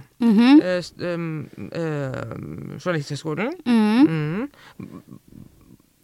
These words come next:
Speaker 1: Flytta
Speaker 2: Du
Speaker 1: tilbake til Oslo
Speaker 2: Ja, men
Speaker 1: med
Speaker 2: du, det var journalist du ville bli.
Speaker 1: Ja.
Speaker 2: Ja. Ehm, hvorfor det?
Speaker 1: Eh, fordi jeg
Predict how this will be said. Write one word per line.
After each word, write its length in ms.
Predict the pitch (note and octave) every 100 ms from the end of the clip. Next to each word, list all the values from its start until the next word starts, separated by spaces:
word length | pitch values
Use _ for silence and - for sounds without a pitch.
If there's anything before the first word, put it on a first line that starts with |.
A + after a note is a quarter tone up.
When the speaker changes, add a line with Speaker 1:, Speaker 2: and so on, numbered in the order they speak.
| -
Speaker 1:
Flytta 300 | C4+ G#3+ G3
Speaker 2:
Du 80 | G#3+
Speaker 1:
tilbake 240 | G3 F#3
til 120 | G#3
Oslo 500 | G3 - - G3 G3
Speaker 2:
Ja, 160 | G3+ G#3
men 100 | G3+
Speaker 1:
med 120 | F#3
Speaker 2:
du, 60 | F#3+
det 100 | F#3
var 120 | F3+
journalist 360 | G3 F#3 D3 -
du 80 |
ville 160 | D3+ D3
bli. 280 | C3+ A#2+ B2+ - _ _
Speaker 1:
Ja. 160 | A#3 - -
Speaker 2:
Ja. 180 | - C3+ - _ _ - - _
Ehm, 800 | F3+ F3 E3 D#3 D3 C3+ B2 A#2+ -
hvorfor 280 | F#3+ -
det? 100 | G#3+ - _ - - - _ _ _ _ _ _ _ _ - - - - - _ - - -
Speaker 1:
Eh, 200 | C#4+ C4+
fordi 220 | - D#4+
jeg 380 | D4 C#4+ D4